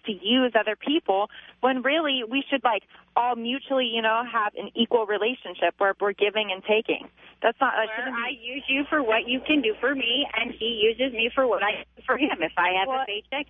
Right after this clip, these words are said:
Speaker 2: and a, and a vagina, and he has a paycheck and a penis, I'm gonna use it.
Speaker 1: Well,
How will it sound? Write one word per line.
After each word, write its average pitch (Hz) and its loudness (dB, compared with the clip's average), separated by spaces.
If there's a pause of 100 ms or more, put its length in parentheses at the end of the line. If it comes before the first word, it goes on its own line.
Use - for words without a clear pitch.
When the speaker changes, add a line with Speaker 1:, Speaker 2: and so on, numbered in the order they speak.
Speaker 2:
and 190 0
a, 190 0 (180)
and 196 0
a 185 0
vagina, 202 0 (100)
and 185 -4
he 196 0
has 220 0
a 233 -4
paycheck 220 -2
and 226 -2
a - -18
penis, 320 2
I'm 220 2
gonna 269 0
use 311 -4
it. 139 -12 (920)
Speaker 1:
Well, 254 4